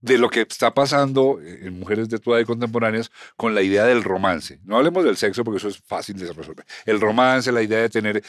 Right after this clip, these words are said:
el apa-, el, el, el arrunche el domingo y toda esa vaina, ¿sí, sí se vuelve muy difícil, tú dirías?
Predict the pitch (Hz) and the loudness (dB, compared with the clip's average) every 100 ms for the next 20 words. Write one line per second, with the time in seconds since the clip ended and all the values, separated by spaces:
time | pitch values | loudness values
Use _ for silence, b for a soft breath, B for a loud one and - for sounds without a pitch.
0 | B 117 117 113 107 107 107 104 101 101 | B -4 -2 0 -4 -4 -4 -4 -2 -2
1 | 104 101 101 101 101 110 107 123 113 113 | -4 -4 -8 -8 -6 -8 -6 -4 -2 -2
2 | B B 98 95 101 127 139 131 120 117 | B B -4 -2 0 0 0 -2 -2 -2
3 | 120 127 127 123 127 B B B _ _ | 0 2 2 2 -2 B B B _ _
4 | _ _ _ - 127 127 - 151 - 156 | _ _ _ -8 -8 -8 -8 -8 -4 0
5 | 139 143 143 143 143 147 - 147 - - | 4 2 2 -2 -2 -6 -8 -10 -10 -12
6 | - - 127 131 175 - - | -12 -4 -4 -4 -8 -14 -20